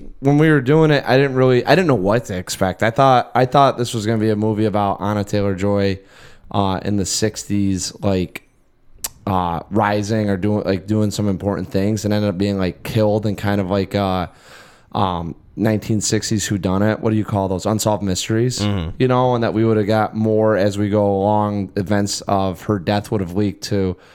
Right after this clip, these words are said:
Speaker 1: Thomas and Mackenzie, who's only available to see, like, almost like, uh, Black Phone.
Speaker 2: Yeah.
Speaker 1: You know, I was kinda thinking that, that might be the element, or that might be kind of what, what, what he was going for, is that we're gonna go through and we get to see more and more of this life. And the further that she gets into the fashion industry, the more that she thinks about getting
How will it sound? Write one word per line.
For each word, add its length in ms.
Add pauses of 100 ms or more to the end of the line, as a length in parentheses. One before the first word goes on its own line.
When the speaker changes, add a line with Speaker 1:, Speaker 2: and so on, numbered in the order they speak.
(140)
Speaker 1:
Thomas 320
and 100
Mackenzie, 540
who's 240
only 320
available 640
to 180
see, 300
like, 240 (200)
almost 280
like, 240
uh, 220
Black 340
Phone. 260 (600)
Speaker 2:
Yeah. 140
Speaker 1:
You 40
know, 80
I 40
was 120
kinda 160
thinking 240
that, 120
that 180
might 220
be 100
the 180
element, 500
or 200
that 160
might 160
be 160
kind 200
of 140
what, 140
what, 400
what 180
he 140
was 160
going 340
for, 360
is 100
that 120
we're 100
gonna 160
go 120
through 400
and 80
we 80
get 140
to 40
see 200
more 260
and 80
more 200
of 100
this 240
life. 720
And 100
the 40
further 400
that 100
she 240
gets 300
into 260
the 120
fashion 580
industry, 560
the 100
more 220
that 120
she 260
thinks 500
about 320
getting 300